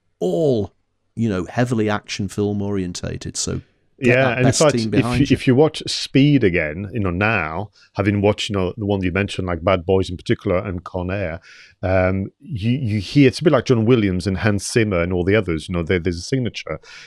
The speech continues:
Speaker 2: And when you watch Speed, you hear the undertone of Bad Boys in, in the film, which is
Speaker 1: Mm.
Speaker 2: kind of,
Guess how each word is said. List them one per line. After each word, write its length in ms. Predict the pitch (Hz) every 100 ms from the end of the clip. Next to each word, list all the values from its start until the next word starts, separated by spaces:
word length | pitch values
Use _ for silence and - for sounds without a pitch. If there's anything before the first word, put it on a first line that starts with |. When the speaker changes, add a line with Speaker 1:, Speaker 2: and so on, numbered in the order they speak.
| - -
Speaker 2:
And 320 | 110 107 113
when 160 | 117 120
you 100 | 135
watch 240 | 120 -
Speed, 440 | - - 120 98 82
you 100 | 98
hear 760 | 92 - - 147 104 78 - - _ _ -
the 220 | 101 104
undertone 540 | 107 95 - 104 98
of 100 | 90
Bad 220 | 87 90
Boys 480 | 80 92 85 80 -
in, 160 | - 110
in 160 | -
the 80 | 95
film, 220 | 87 95 90
which 100 | 90
is 160 | 85
Speaker 1:
Mm. 40 | 82
Speaker 2:
kind 120 | 92
of, 120 | 90